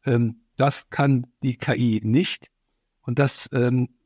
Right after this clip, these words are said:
sollten wir bei uns Menschen pflegen und entwickeln und in gute Bahnen lenken. K I kann immer gut uns unterstützen, dabei, wenn's in die Umsetzung geht.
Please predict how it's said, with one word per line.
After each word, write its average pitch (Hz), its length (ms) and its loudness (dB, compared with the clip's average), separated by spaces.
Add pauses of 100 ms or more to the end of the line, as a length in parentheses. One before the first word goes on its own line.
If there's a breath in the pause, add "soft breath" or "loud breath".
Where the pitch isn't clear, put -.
(160)
sollten 135 380 0
wir 127 120 4
bei 127 140 0
uns 190 320 0
Menschen 151 480 0 (100)
pflegen 151 440 0
und 131 160 -2
entwickeln 120 500 2
und 76 100 -8
in 117 120 0
gute 131 280 -2
Bahnen 135 360 0
lenken. 110 480 -2 (500)
K - 140 -4
I 196 180 0
kann 175 260 0
immer 175 520 2
gut 185 400 -6 (180)
uns 151 180 -2
unterstützen, 156 880 0 (360)
dabei, 143 320 2
wenn's 147 200 2
in 127 120 -6
die 147 100 -2
Umsetzung 175 560 0
geht. - 380 -10